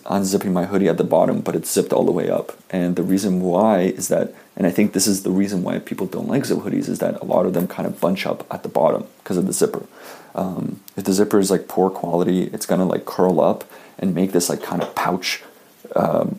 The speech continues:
at the bottom that kinda makes it look like you have a beer belly. Um, and for that reason, I'm like, "Yeah, zip hoodies are ugly."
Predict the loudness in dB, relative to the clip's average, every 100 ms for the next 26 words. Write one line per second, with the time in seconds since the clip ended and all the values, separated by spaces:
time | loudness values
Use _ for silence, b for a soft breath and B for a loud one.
0 | -6 -2 2 4 4 2 -2 -2 -2 -2
1 | -4 -10 -4 -2 -2 -4 -2 -2 0 -2
2 | 0 0 0 2 2 2 0 -2 -10 B
3 | B B B -8 -6 -6 -6 -8 -10 -16
4 | 0 2 4 4 4 4 4 4 4 4
5 | 2 2 2 2 -2 -2 0 0 0 2
6 | 2 -2